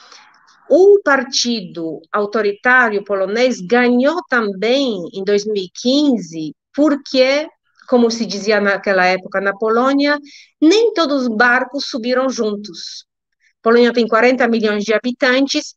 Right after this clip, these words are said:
sete ainda vivem na miséria. Ou seja, não houve uma distribuição, é, equitativa de recursos da Polônia, que desde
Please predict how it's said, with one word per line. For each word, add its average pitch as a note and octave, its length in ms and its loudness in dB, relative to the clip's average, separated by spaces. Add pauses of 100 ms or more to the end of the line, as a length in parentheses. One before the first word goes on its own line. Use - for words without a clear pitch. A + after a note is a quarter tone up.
sete D#4 600 -2
ainda C#4 400 -2
vivem B3 300 -4
na C4+ 140 -2
miséria. G#3+ 600 -2
Ou A3 120 -6
seja, G#3+ 280 -2
não F4 220 0
houve C#4+ 300 4
uma B3+ 120 2
distribuição, G#3+ 1080 -6 (680)
é, G3+ 540 0
equitativa B3+ 1120 -2
de G#3 160 -2
recursos A#3+ 880 -2
da A3+ 120 0
Polônia, A3+ 460 0
que G#3+ 160 -10
desde A#3 420 0